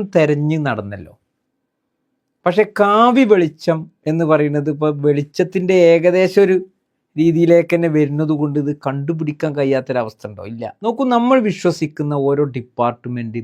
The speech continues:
മേഖലകളിൽ നിന്നൊക്കെ ഇങ്ങനെയുള്ള വാർത്തകൾ വരുമ്പോ ആലോചിച്ച് നോക്കൂ, ജയിലിലൊക്കെ അല്ലെങ്കിൽ പോലീസ് ഡിപ്പാർട്ട്മെന്റിലൊക്കെ ഇങ്ങനെ ഒരു വിഭാഗം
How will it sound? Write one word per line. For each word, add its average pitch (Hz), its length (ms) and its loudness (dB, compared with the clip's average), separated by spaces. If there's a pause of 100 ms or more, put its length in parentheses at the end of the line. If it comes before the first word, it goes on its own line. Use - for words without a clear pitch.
(100)
മേഖലകളിൽ 107 560 -10
നിന്നൊക്കെ 104 380 -18 (760)
ഇങ്ങനെയുള്ള 247 400 4
വാർത്തകൾ 156 720 2
വരുമ്പോ 113 360 -6 (1120)
ആലോചിച്ച് 240 240 4
നോക്കൂ, 220 200 2 (140)
ജയിലിലൊക്കെ 233 640 2
അല്ലെങ്കിൽ 202 340 2
പോലീസ് 180 400 2
ഡിപ്പാർട്ട്മെന്റിലൊക്കെ 156 840 -2
ഇങ്ങനെ 147 340 -2
ഒരു 151 120 2
വിഭാഗം 104 500 -8